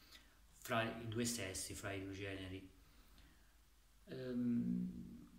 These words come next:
inoltre trovo sia molto importante, eh,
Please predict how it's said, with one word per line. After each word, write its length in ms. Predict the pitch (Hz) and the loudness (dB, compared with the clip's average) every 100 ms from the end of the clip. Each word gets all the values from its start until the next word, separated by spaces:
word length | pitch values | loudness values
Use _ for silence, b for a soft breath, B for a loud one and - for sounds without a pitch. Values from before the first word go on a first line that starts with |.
| - | -6
inoltre 1000 | 143 147 190 190 - 165 151 139 143 - - - - - - - | 2 6 6 4 4 4 6 4 2 -8 -16 -20 -20 -20 -20 -12
trovo 380 | - 165 147 131 | 4 6 8 6
sia 220 | - 147 | 4 6
molto 300 | 147 160 - | 6 6 4
importante, 1120 | 123 - - - 160 170 165 160 156 156 B B B B B B | 2 2 -2 2 6 6 4 4 4 4 B B B B B B
eh, 400 | - 120 117 117 | -2 0 4 4